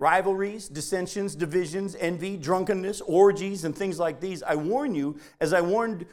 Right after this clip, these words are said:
you before, that those who do such things will not inherit the kingdom of God."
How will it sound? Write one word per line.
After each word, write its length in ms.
you 120
before, 540
that 180
those 260
who 100
do 240
such 300
things 300
will 160
not 340
inherit 540
the 80
kingdom 400
of 140
God." 420